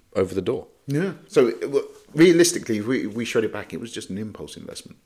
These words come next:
Speaker 2: We,
Speaker 1: A hundred percent.
Speaker 2: we, we genuinely,
Speaker 1: At the
Speaker 2: again,
Speaker 1: time,
Speaker 2: like you
Speaker 1: uh,
Speaker 2: said.
Speaker 1: yeah, and at the time we thought it was a calculated risk. And
Speaker 2: Yeah.
Speaker 1: it wasn't. It wasn't at all. It was a naive, immature risk that we took based on emotion.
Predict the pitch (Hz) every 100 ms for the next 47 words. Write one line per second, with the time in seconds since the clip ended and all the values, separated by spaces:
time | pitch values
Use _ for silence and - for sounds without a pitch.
0 | _ 123 107 - 143 131 - - 92 -
1 | 131 151 151 139 131 123 - - 123 104
2 | 156 143 107 107 - 139 120 - 107 135
3 | 151 - 123 107 104 110 101 98 - 117
4 | 107 - 92 65 - 78 - - - 107
5 | 87 92 104 85 73 _ _ 104 95 101
6 | 101 95 90 101 87 95 90 90 95 110
7 | 117 101 90 87 85 113 120 117 - 92
8 | 87 85 82 82 - 92 65 98 98 92
9 | 87 87 87 - - 85 87 90 85 80
10 | - 78